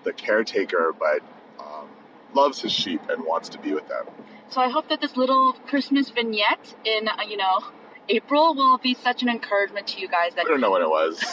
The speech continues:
Speaker 1: We don't know
Speaker 2: <laughs>
Speaker 1: when it was.
Speaker 2: That's true. That's true. We don't know.
Speaker 1: Uh,
Speaker 2: It could have been in April.
Speaker 1: Could have been in April.
Speaker 2: Uh, but I hope it's an encouragement to you guys that, uh, God was happy to be among us and that he's here for all of us, not just the high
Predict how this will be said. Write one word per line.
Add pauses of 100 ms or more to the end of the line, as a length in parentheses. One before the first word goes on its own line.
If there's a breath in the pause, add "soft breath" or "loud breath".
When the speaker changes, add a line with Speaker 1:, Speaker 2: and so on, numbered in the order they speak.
(160)
Speaker 1:
We
don't
know
Speaker 2:
<laughs>
Speaker 1:
when
it
was.
Speaker 2:
That's
true.
That's
true.
We
don't
know.
Speaker 1:
Uh,
Speaker 2:
It
could
have
been
in
April.
Speaker 1:
Could
have
been
in
April.
Speaker 2:
Uh, (140)
but (260 loud breath)
I
hope
it's
an
encouragement
to
you
guys
that, (100)
uh, (120)
God
was
happy
to
be
among
us (280 loud breath)
and
that
he's
here
for (320 loud breath)
all
of
us,
not
just
the
high